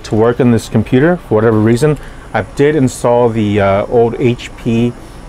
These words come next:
uh, uh, NVIDIA F X fifty-two hundred, uh, uh, H E P card, and it does work. And so this fan is going to be, you know, basically blowing onto the heatsink of the graphics card, cooling it down a little bit.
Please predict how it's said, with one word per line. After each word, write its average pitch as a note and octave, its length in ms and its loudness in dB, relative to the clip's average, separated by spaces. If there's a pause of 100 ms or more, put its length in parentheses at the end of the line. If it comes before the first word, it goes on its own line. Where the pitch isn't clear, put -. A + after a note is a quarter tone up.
(140)
uh, - 40 -6
uh, G2 520 -2 (840)
NVIDIA A2+ 1200 2
F C3 200 -2
X A#2 180 -2
fifty-two A#2 440 -2
hundred, A2 360 2
uh, G2+ 300 -2 (480)
uh, F2 160 -8
H A#2+ 240 -2
E B2 40 -4
P A#2 160 2
card, F#2+ 320 0
and A#2 200 0
it F#2+ 80 0
does A2 240 0
work. G2 320 0 (360)
And A#2+ 100 -4
so E3+ 140 2
this D3 160 0
fan E3+ 280 0
is B2+ 120 0
going B2+ 260 2
to - 120 -2
be, A2 400 0
you A#2+ 140 -4
know, G2+ 160 0
basically A2+ 540 -2
blowing A2 520 0
onto G#2+ 400 0
the G#2 80 2
heatsink G#2+ 480 -6
of G2+ 100 -2
the F2+ 60 -8
graphics G2 460 -4
card, G2 240 -2
cooling A#2 260 0
it G2 60 -2
down G2+ 180 -2
a G2 40 -4
little G2 140 -2
bit. G2+ 200 -2